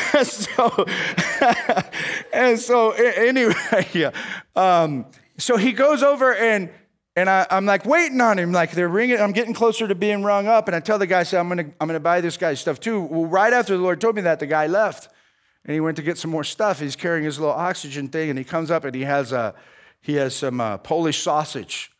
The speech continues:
some Eskridge Farm, um, what do they call it? Polska kielbasa. And he puts it on the counter. And I ask him, 'cause the Lord was, man, the Lord was really rolling now. I could recognize the opportunity. I said, "Is that your dinner tonight?"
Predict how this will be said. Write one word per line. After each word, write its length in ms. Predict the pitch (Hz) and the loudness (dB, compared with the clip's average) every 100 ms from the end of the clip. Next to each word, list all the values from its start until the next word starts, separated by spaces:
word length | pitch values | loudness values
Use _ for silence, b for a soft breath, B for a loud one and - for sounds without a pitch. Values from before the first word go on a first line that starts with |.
| _ | _
some 200 | - 117 | -16 -10
Eskridge 480 | 110 131 135 135 - | -4 -4 -4 -8 -10
Farm, 520 | - 123 120 113 104 - | -6 -4 -4 -6 -10 -12
um, 420 | 104 101 92 85 - _ _ _ - | -10 -8 -10 -14 -20 _ _ _ -12
what 100 | 120 | -10
do 60 | |
they 60 | 117 | -8
call 160 | 127 117 | -6 -6
it? 160 | - | -8
Polska 500 | - 123 - - 113 - | -10 -10 -10 -12 -12 -14
kielbasa. 640 | - 110 82 78 - 76 - _ _ _ _ _ _ _ | -14 -12 -10 -12 -12 -16 -18 _ _ _ _ _ _ _
And 80 | 107 | -14
he 40 | |
puts 240 | 110 147 147 | -8 -8 -4
it 60 | |
on 100 | 131 | -4
the 80 | 120 | -6
counter. 440 | - 113 117 87 - b b b b | -10 -12 -12 -12 -18 b b b b
And 80 | 117 | -4
I 100 | 123 147 | -2 0
ask 280 | 131 - | -2 -2
him, 140 | 123 92 | -10 -12
'cause 240 | - 127 | -12 -8
the 60 | 127 | -4
Lord 240 | 143 156 | 0 0
was, 220 | 120 117 | -2 -6
man, 160 | 139 135 | -6 -4
the 100 | 123 | -4
Lord 200 | 123 131 | -4 -6
was 120 | 117 | -6
really 240 | 117 127 107 | -6 -6 -6
rolling 400 | 110 113 104 92 | -6 -6 -8 -10
now. 160 | 82 | -10
I 100 | 90 | -8
could 180 | 110 110 | -10 -6
recognize 540 | 131 123 127 117 113 101 | -4 -4 -4 -6 -6 -6
the 80 | |
opportunity. 720 | 101 101 104 92 120 101 82 - B B B B | -10 -8 -12 -12 -12 -12 -18 -20 B B B B
I 80 | 156 | -4
said, 240 | 156 202 180 | 0 2 2
"Is 120 | 147 | 2
that 180 | 190 185 | 2 2
your 160 | 185 | 0
dinner 340 | 156 185 226 220 | 2 0 0 -2
tonight?" 440 | 214 220 226 | -2 -2 -2